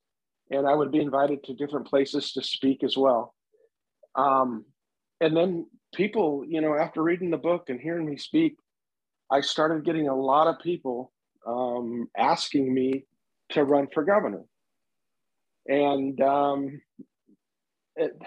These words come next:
that's where the craziness started, 'cause I, I never, I never was really a public speaker. You know, I didn't have any ambitions to be in politics.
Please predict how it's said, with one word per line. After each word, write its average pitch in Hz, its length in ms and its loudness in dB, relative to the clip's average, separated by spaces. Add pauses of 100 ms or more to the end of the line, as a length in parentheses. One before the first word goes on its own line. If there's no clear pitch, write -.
(360)
that's - 260 2
where 214 120 2
the 190 100 2
craziness 175 600 0
started, 113 400 -2
'cause 139 160 0
I, 165 260 2 (100)
I 160 80 2
never, 175 540 2 (800)
I 156 100 0
never 190 240 2
was 160 460 2
really 170 260 -4
a - 120 -6 (300)
public 160 480 -4
speaker. 165 680 -6 (220)
You 135 100 -2
know, 139 260 0
I 139 120 2
didn't 143 260 -2
have 147 240 0
any 139 340 -2
ambitions 139 680 -2
to 139 100 -2
be 135 200 -2
in 135 140 -2
politics. 143 960 -2